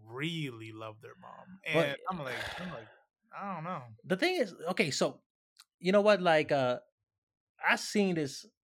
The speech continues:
Speaker 2: like, when it comes down to, like, the machismo thing, you know what I'm saying? Like, the only, the only person that I would do anything for is my mom's. And I'm like, "Look, these are the same dude that never move out their mom's house either." You know what I'm
Speaker 1: Uh-huh.
Speaker 2: saying? The moms does everything for them kids, so them and all that.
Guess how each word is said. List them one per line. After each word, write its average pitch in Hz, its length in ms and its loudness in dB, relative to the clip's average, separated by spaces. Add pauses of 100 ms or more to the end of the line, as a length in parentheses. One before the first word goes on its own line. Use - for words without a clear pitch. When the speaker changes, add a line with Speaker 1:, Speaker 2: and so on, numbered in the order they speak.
(280)
Speaker 2:
like, 143 160 -6
when 139 100 -2
it 131 60 -4
comes 139 140 -2
down 135 120 0
to, 135 100 -6
like, 120 120 -4
the 117 60 -8
machismo 113 440 -8
thing, 107 180 -12
you 120 60 -6
know 120 80 -4
what 120 60 -6
I'm 117 60 -8
saying? 127 240 -2
Like, 117 200 -10
the 139 80 -2
only, 151 400 0 (300)
the 147 140 2
only 175 240 4
person 151 460 2
that 147 180 2
I 143 120 2
would 143 120 -2
do 143 120 -2
anything 139 280 -4
for 143 760 -2
is 139 160 -6
my 120 100 -2
mom's. 117 500 2
And 165 100 2
I'm 185 120 2
like, 170 280 2 (1000)
"Look, 160 280 0 (1040)
these 214 180 2
are 247 40 6
the 220 80 4
same 208 220 6
dude 175 180 4
that 151 280 2
never 147 360 0
move 135 380 2
out 117 320 0 (160)
their 131 120 -4
mom's 117 380 -2
house 107 360 -8 (120)
either." 127 220 -6
You 120 80 -6
know 131 60 0
what - 20 -
I'm 123 40 -2
Speaker 1:
Uh-huh. - 20 -2
Speaker 2:
saying? 131 120 -2
The 120 60 -6
moms 123 300 0
does - 200 -2
everything 123 340 -6
for 123 100 -4
them 120 120 -4
kids, 120 240 -6
so 131 60 -6
them 120 80 -4
and 123 80 -4
all 120 100 -4
that. 123 160 -6